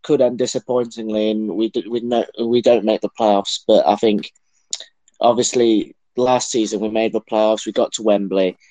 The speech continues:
um, and to factor in, obviously the Wembley final was, was, was very late, and the players only had a, a couple of weeks off, where usually they'd have, they'd have a month or so off,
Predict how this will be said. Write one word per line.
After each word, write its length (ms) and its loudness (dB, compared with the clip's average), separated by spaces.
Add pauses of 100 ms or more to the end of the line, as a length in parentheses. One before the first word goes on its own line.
(340)
um, 480 -2 (400)
and 380 -6
to 100 -6
factor 500 -2
in, 260 0 (420)
obviously 460 -2
the 120 -6
Wembley 300 4
final 400 0
was, 380 -2
was, 420 -6
was 160 -4
very 300 4
late, 360 4
and 140 0
the 60 -2
players 380 2
only 240 -2
had 180 0
a, 200 0
a 60 2
couple 280 -6
of 60 0
weeks 320 -2
off, 300 0
where 240 2
usually 500 0
they'd 200 -2
have, 160 2 (440)
they'd 120 -2
have 100 0
a 60 -2
month 320 0
or 100 2
so 280 -2
off, 200 0